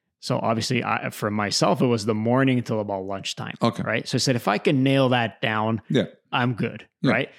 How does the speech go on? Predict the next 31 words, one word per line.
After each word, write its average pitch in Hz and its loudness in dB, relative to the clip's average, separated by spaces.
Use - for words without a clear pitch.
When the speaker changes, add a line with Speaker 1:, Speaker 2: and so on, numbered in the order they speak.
Speaker 1:
So 135 2
it 151 4
seems 220 4
like 165 6
a 131 6
big 135 2
change, 120 2
but 123 2
s-, - 0
it 151 6
was 156 6
a 151 4
subtle 240 4
change 120 0
Speaker 2:
Yeah. 151 6
Speaker 1:
because 117 2
what 135 4
I 160 4
did 185 4
was 127 2
I 120 0
said, 123 0
"Okay, 120 0
what's 165 0
the 180 2
first 143 2
thing 123 2
I 120 0
can 113 -4
do?" 98 -4
So 123 4